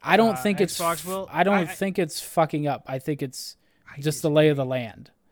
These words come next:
Speaker 2: I, I disagree because you make more money when you sell more games. You sell more games when you sell 'em on more platforms.
Speaker 1: Xbox is selling on literally every platform but PlayStation.
Speaker 2: R-, they are selling on PlayStation as well.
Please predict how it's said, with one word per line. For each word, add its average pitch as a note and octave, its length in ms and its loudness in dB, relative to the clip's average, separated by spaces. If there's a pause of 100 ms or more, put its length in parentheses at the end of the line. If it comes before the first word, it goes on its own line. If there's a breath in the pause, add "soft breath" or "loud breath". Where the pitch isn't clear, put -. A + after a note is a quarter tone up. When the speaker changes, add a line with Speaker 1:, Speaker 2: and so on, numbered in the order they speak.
(280)
Speaker 2:
I, F#3+ 220 2
I F#3+ 120 0
disagree F#3+ 420 -8
because E3 440 -6
you D3 200 -12
make C3+ 320 -14
more C3 200 -14
money C3 300 -12
when B2 160 -16
you B2 80 -16
sell B2+ 260 -14
more B2 200 -16
games. B2 360 -16
You A#2+ 60 -16
sell C3 260 -12
more B2+ 240 -16
games B2 300 -16
when A#2+ 80 -18
you A#2+ 80 -16
sell B2 260 -12
'em A#2+ 140 -16
on A#2 120 -18
more A#2+ 200 -18
platforms. - 800 -20 (1040)
Speaker 1:
Xbox D#3+ 420 4
is D#3+ 100 0
selling D#3 280 6
on C3+ 180 2
literally D3 380 4
every C3+ 240 0
platform C3 640 -2
but B2+ 240 4
PlayStation. A2+ 640 -10 (300)
Speaker 2:
R-, B2+ 140 -20 (280)
they D3+ 220 -6
are C#3 180 -6
selling C#3 380 -6
on D3 240 -6
PlayStation B2+ 600 -12
as A#2 100 -18
well. C#3 300 -8